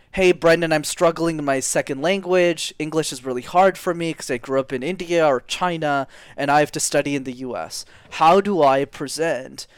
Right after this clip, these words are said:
in my second language?" And I'm thinking to myself, "Huh, no one's made a video on this. That's really good."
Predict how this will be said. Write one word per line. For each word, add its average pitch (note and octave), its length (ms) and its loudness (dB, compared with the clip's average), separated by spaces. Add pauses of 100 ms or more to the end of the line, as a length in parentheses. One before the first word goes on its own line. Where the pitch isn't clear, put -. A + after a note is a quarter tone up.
(160)
in D#3 160 -2
my C3+ 100 -2
second C#3 440 -6
language?" F3+ 540 -8 (340)
And F3+ 140 0
I'm G4+ 240 0
thinking C3+ 480 -8
to - 60 -12
myself, G#2+ 420 -10 (160)
"Huh, G#4 260 2 (560)
no F#3 220 0
one's E4+ 320 -4
made F3+ 240 -4
a E3 40 -6 (180)
video D4+ 320 -2
on G2+ 260 -18
this. - 420 -16 (180)
That's - 220 -18
really A3 240 -10
good." - 380 -4